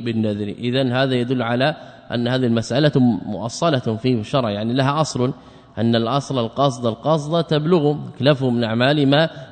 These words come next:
ما تطيقون. فلا ينبغي لطالب علم حينئذ أن يكلف نفسه ما لا، ما لا يطيق. إذا كان النوم لا يكفيه إلا أن ينام سبع ساعات أو ثمان، ينام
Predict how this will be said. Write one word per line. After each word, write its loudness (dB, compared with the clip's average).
ما 2
تطيقون. -2
فلا 2
ينبغي 2
لطالب 0
علم 2
حينئذ 2
أن 4
يكلف 2
نفسه 2
ما 0
لا، -4
ما 4
لا 4
يطيق. -2
إذا -4
كان 0
النوم 4
لا 4
يكفيه 2
إلا 0
أن 2
ينام 2
سبع -4
ساعات -2
أو 0
ثمان، -2
ينام 0